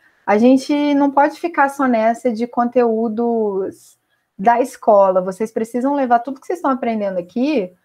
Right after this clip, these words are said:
pra vida de vocês. Então, essa revista, ela falava não só, é, ela tentava, ela,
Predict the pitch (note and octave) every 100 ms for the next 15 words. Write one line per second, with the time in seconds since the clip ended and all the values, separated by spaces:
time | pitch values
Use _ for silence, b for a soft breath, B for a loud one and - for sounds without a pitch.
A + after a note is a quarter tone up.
0 | _ - D#4+ D4+ C#4+ C#4 C#4+ F4 F4 C4
1 | A#3+ A#3+ _ b b A#3 C#4 C#4+ D4+ C#4+
2 | A#3+ C#4+ D4 C#4+ C4 C4 B3 A#3+ A#3+ B3
3 | B3 A#3 A#3 D4+ D#4+ - B3 A3+ G3+ G3
4 | - _ _ _ _ G3 G3+ G3 G3 F#3+
5 | G3+ - - G#3 - _ _ _ G3+ A3
6 | B3 B3 B3+ B3+ A3 A3 G#3+